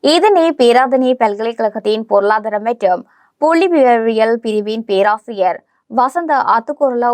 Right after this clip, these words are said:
உறுதிப்படுத்தியுள்ளார். கடந்த இருபத்தி ஏழு மாதங்களில் மாத்திரம் இருபத்தி ஆறு லட்சத்தி நாற்பதாயிரத்தி அறுநூற்றி நாற்பது பேர் கடவுச்சீட்டுகளை பெற்றுக் கொண்டுள்ளதாக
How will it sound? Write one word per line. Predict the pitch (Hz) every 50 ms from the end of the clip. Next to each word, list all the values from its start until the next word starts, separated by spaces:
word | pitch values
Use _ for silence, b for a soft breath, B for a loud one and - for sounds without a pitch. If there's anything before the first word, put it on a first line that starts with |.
| 240 240
உறுதிப்படுத்தியுள்ளார். | 262 302 277 277 - - 208 196 - 190 190 190 190 185 175 - _ _ _ _ _ _ _ _ _ _ _ _ _ _ _ _ _ _ -
கடந்த | 302 302 320 370 349 311 285 277 277 240 233 262
இருபத்தி | 277 302 349 339 277 262 247
ஏழு | 240 233 233 220 202 196
மாதங்களில் | 196 202 208 214 220 233 226 220 220 247
மாத்திரம் | 269 277 - 220 196 180 175 - _ _ _ _ _ _ _ -
இருபத்தி | - 285 - 359 370 403 403 311 294 262 233
ஆறு | 226 226 233 226
லட்சத்தி | 220 214 226 214 220 226 226 226 220 208
நாற்பதாயிரத்தி | 196 202 202 _ 277 262 254 240 233 214 214 208 220 220 220 - 196 208
அறுநூற்றி | 208 233 269 269 254 - 233 220 214
நாற்பது | 190 202 208 _ 247 240 233 - 220
பேர் | 208 214 208 -
கடவுச்சீட்டுகளை | 233 226 269 294 294 285 - 247 240 226 226 226 220 220 220
பெற்றுக் | 208 202 214 208 -
கொண்டுள்ளதாக | 220 214 220 220 220 226 233 269 277 - 190 180 -